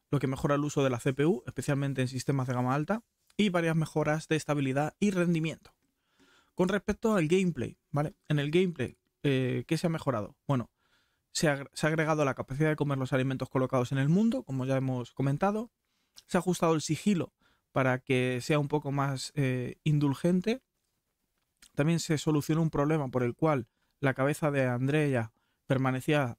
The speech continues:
eh, permanentemente oculta, ¿vale? A la, quien le haya pasado este pequeño bug.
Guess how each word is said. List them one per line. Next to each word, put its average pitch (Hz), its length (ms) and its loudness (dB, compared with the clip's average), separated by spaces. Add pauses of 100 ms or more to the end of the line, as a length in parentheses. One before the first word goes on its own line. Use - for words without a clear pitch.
eh, 127 340 0
permanentemente 135 680 -2
oculta, 180 500 0 (540)
¿vale? 151 200 -4
A 139 80 -2
la, 123 120 0
quien 127 200 -2
le 131 60 0
haya 131 140 2
pasado 127 220 -6
este - 180 -4
pequeño 131 320 -4
bug. 202 160 -2